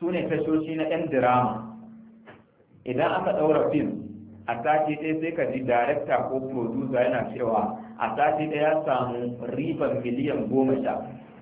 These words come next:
a sati ɗaya. Tashoshi na karatun addini kuma ba a samun ko kwata, kwatan ma kwatan kwata ba a samun komai. Don me?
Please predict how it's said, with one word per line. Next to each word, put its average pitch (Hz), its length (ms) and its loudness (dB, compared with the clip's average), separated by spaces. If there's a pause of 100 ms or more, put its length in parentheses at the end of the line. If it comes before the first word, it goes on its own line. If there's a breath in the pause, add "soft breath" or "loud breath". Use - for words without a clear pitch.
(640)
a 123 140 2
sati 135 340 4
ɗaya. 117 320 2 (2250)
Tashoshi 220 480 6
na 226 80 4
karatun 180 560 4
addini 147 560 2
kuma 113 400 -2 (960)
ba 139 100 4
a 156 200 4 (100)
samun 147 420 2
ko 151 260 0
kwata, - 460 -2 (1000)
kwatan 180 380 2
ma 131 200 4
kwatan 156 320 2
kwata 131 280 2
ba 139 120 4 (120)
a 135 120 2
samun 135 360 2
komai. 110 260 -2 (840)
Don 131 220 2
me? - 240 -6